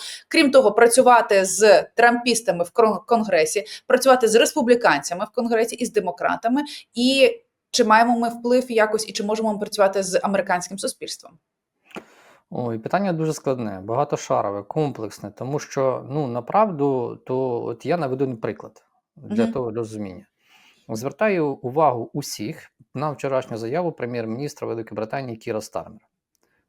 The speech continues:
Speaker 2: Він сказав, що ніхто не повинен ставити під сумнів мирні ініціативи Дональда Трампа. Він про це сказав, виступаючи в Палаті громад. Там була певна дискусія, така невеличка, але все-таки риторика дуже цікава.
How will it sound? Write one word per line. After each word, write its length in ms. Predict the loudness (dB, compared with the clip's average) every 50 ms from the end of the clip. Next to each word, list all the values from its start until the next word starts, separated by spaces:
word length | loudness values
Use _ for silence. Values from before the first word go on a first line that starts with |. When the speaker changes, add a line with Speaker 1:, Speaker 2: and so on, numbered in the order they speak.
| _ _
Speaker 2:
Він 140 | -4 -4 -4
сказав, 380 | -2 -4 -2 0 0 -2 -2
що 440 | -4 -8 -6 -4 -2 -2 -4 -6 -8 _ _ _
ніхто 640 | -2 0 0 0 0 -2 -8 _ -4 -4 -4 -4 -8 -10
не 140 | -6 -6 -6
повинен 540 | -2 -2 -4 -2 -2 -4 -4 -6 -8 -10 -12
ставити 500 | -10 -4 -2 -2 0 0 -4 -6 -8 -14
під 180 | -14 -12 -14 -12
сумнів 380 | -10 -8 -6 -4 -4 -6 -6 -10
мирні 520 | -10 -8 -4 -2 -2 -2 -2 -2 -6 -8 -8
ініціативи 640 | -8 -6 -6 -8 -8 -10 -14 -10 _ -8 -6 -6 -6
Дональда 560 | -8 -8 -8 -8 -6 -6 -6 -6 -6 -8 -10
Трампа. 400 | -10 -8 -10 -10 -10 -12 _ _ _ _ _ _ -20 -20 -20 _ _ _
Він 300 | -8 -4 -4 -2 -2 -4
про 180 | -4 -6 -8 -8
це 260 | -6 -4 -4 -4 -4
сказав, 640 | -4 -6 -8 -8 -4 -2 0 2 2 0 -2 -6 -8
виступаючи 640 | -10 -10 -10 _ -12 _ -6 -4 -4 -6 -8 -10 -14
в 20 |
Палаті 440 | -8 _ -4 -4 -4 -4 -6 -8 -12
громад. 360 | -6 -6 -6 -4 -6 -8 -10 _ _ _ _ _ _ _ _ _ _ _
Там 200 | -6 -4 -2 -2
була 180 | 0 0 -2
певна 300 | 0 0 -2 -2 -2 -4
дискусія, 480 | -6 -6 -10 -6 -4 -4 -4 -2 -2 -4
така 240 | -4 -4 -8 -6 -6
невеличка, 580 | -6 -6 -6 -6 -6 -6 -8 -10 -8 -6 -4
але 200 | -4 -4 -4 -6
все-таки 560 | -6 -8 -10 -12 -10 -10 -10 -12 -8 -8 -6 -6
риторика 460 | -6 -6 -6 -6 -4 -4 -6 -8 -12
дуже 240 | -10 -10 -10 -10 -10
цікава. 460 | -12 -14 -12 -12 -12 -12 -12 -16